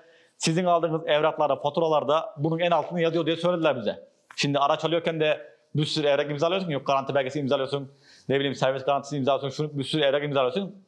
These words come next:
Bunlar sayfa sayfa evraklar. Bunların hiçbirini biz okumadık tabii haliyle. Patron bir hoş, ben bir hoş. E, gene arabadan beş kuruş kâr ede-, edemedik biz.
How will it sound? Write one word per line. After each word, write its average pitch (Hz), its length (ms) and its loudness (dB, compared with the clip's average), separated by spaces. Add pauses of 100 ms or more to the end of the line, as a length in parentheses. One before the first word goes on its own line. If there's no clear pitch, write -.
(120)
Bunlar 147 240 2
sayfa 147 260 0
sayfa 147 200 0
evraklar. 123 520 -2 (580)
Bunların 160 320 2
hiçbirini 156 260 -2
biz 160 80 0
okumadık 202 380 0
tabii 139 120 0
haliyle. 127 460 0 (400)
Patron 151 640 0
bir 139 80 0
hoş, 131 400 -2 (220)
ben 135 280 0
bir 135 60 0
hoş. 127 240 -2 (280)
E, - 60 -2
gene 151 140 4
arabadan 135 320 2
beş 127 140 0
kuruş 127 160 -4
kâr 117 280 0
ede-, - 260 -2
edemedik 107 320 -2
biz. 151 240 -8